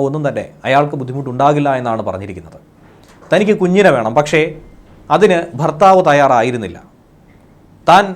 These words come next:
സ്കീസ്ട്രോഫ്രീനിയ ബാധിതയാണെന്ന് ക-, ചൂണ്ടിക്കാട്ടി വിവാഹമോചന ഹർജി ഭർത്താവ് ഫയൽ ചെയ്തു. നേരത്തെ ഉണ്ടായിരുന്ന ജോലി രാജിവെക്കാൻ ഭർത്താവായിരുന്നു തന്നെ നിർബന്ധിച്ചതെന്നാണ് യുവതി പറയുന്നത്. എന്നാൽ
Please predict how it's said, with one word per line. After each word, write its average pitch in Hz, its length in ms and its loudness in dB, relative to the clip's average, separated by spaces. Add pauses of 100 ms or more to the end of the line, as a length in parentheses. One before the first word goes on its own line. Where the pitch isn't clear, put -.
(420)
സ്കീസ്ട്രോഫ്രീനിയ 196 720 0 (100)
ബാധിതയാണെന്ന് 156 680 2
ക-, 147 80 -8 (120)
ചൂണ്ടിക്കാട്ടി 160 580 0 (400)
വിവാഹമോചന 160 640 0 (120)
ഹർജി 143 300 -2 (880)
ഭർത്താവ് 151 440 2
ഫയൽ 123 200 -2 (100)
ചെയ്തു. 87 200 -12 (400)
നേരത്തെ 185 340 2
ഉണ്ടായിരുന്ന 160 400 2
ജോലി 202 300 2
രാജിവെക്കാൻ 165 480 0 (120)
ഭർത്താവായിരുന്നു 165 640 2
തന്നെ 143 180 -2
നിർബന്ധിച്ചതെന്നാണ് 135 880 -4
യുവതി 113 260 -8
പറയുന്നത്. 87 340 -12 (920)
എന്നാൽ 175 260 4